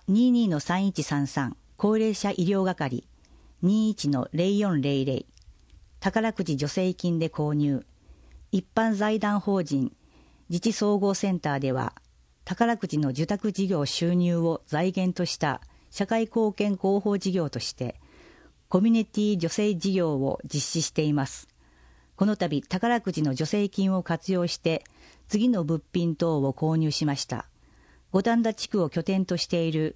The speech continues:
五反田自治公民館に対し、唐獅子の衣装及び太鼓の購入費用として助成しました。太鼓と唐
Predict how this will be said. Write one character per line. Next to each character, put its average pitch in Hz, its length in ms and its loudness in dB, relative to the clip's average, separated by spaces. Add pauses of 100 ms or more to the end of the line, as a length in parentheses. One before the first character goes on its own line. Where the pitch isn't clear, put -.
五 180 120 0
反 233 220 2
田 226 100 0
自 185 160 -4
治 208 120 -2
公 208 240 0
民 214 180 2
館 156 200 -2
に 143 100 0
対 143 240 -2
し、 - 320 -6 (540)
唐 - 100 0 (160)
獅 180 80 -8
子 - 160 -2
の 139 140 2
衣 - 100 -4 (100)
装 151 320 0
及 131 140 0
び 123 240 -4
太 180 140 -2
鼓 208 180 -2
の 202 140 0
購 202 220 0
入 214 120 4
費 208 220 0
用 190 100 0
と 139 140 -4
し - 100 -6
て - 300 -4
助 151 100 -2
成 143 220 -2
し - 120 -4
ま 139 120 0
し - 100 -6
た。 - 180 -8 (600)
太 202 140 2
鼓 208 200 -2
と 196 220 0 (160)
唐 196 100 0